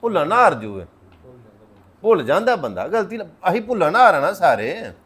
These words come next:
ਉਹ ਮੈਂ ਜਦੋਂ ਉਹਦੀ ਉਹ ਗੱਲ ਸੁਣੀ ਨਾ, ਉਹਨੇ ਆਖਿਆ, "ਘੁੰਮਣ ਸਾਹਿਬ, ਖੁੰਝ ਗਏ ਹੋ ਤੁਸੀਂ, ਜਿਵੇਂ ਦਾ ਤੁਸੀਂ ਆਪਣੇ ਜ਼ਿਹਨ ਦੇ ਵਿੱਚ ਉਹਦਾ ਸਕੈਚ ਇਮੇਜ ਬਣਾਇਆ, ਉਹ ਬੰਦਾ ਇੰਜ ਦਾ ਨਹੀਂ, ਤੁਸੀਂ ਉਹਨੂੰ ਮਿਲੇ ਹੋਏ?" ਮੈਂ ਕਿਹਾ, "ਨਹੀਂ ਯਾਰ, ਮਿਲਿਆ ਤੇ ਨਹੀਂ।" ਉਹਨੇ ਆਖਿਆ, "ਇਹੀ ਗੱਲ ਹੈ,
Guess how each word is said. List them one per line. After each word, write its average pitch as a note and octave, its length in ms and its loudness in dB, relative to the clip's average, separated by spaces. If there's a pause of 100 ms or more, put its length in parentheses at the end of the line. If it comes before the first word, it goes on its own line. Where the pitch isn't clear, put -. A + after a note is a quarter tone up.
(200)
ਉਹ F#3 40 -6
ਮੈਂ E3+ 300 2
ਜਦੋਂ G#3 200 -2
ਉਹਦੀ G#3 160 2
ਉਹ F3 120 0
ਗੱਲ C3+ 280 4
ਸੁਣੀ C3+ 300 -6
ਨਾ, F3+ 160 2
ਉਹਨੇ F#3 240 0
ਆਖਿਆ, D#3+ 220 2
"ਘੁੰਮਣ C#3+ 260 -10
ਸਾਹਿਬ, D3+ 260 -4
ਖੁੰਝ F#3+ 320 -4
ਗਏ F#3 160 0
ਹੋ D#3+ 100 0
ਤੁਸੀਂ, G2+ 340 -12 (840)
ਜਿਵੇਂ D#3+ 280 0
ਦਾ G3+ 120 6
ਤੁਸੀਂ D#3 240 -2
ਆਪਣੇ E3 360 4
ਜ਼ਿਹਨ E3 380 -2
ਦੇ E3+ 100 -2
ਵਿੱਚ B2 380 -6
ਉਹਦਾ D3 220 4
ਸਕੈਚ C#3 480 0 (240)
ਇਮੇਜ B2+ 320 -4
ਬਣਾਇਆ, A#2 480 -2
ਉਹ F#3 120 2
ਬੰਦਾ C#3 300 -2
ਇੰਜ A#2+ 180 -4
ਦਾ B2+ 160 -4
ਨਹੀਂ, E3+ 140 -10
ਤੁਸੀਂ E3 220 -12
ਉਹਨੂੰ G3 140 -10
ਮਿਲੇ E3 280 -6
ਹੋਏ?" A#3 180 -2 (500)
ਮੈਂ B2 100 -6
ਕਿਹਾ, A2 80 -4
"ਨਹੀਂ B2+ 120 -8
ਯਾਰ, C3+ 160 -2
ਮਿਲਿਆ B2+ 360 -4
ਤੇ D3 120 -12
ਨਹੀਂ।" C#3 140 -14
ਉਹਨੇ C#3+ 120 -10
ਆਖਿਆ, C#3 260 -4
"ਇਹੀ D3 120 -4
ਗੱਲ F#2+ 240 -12
ਹੈ, D#2 120 -20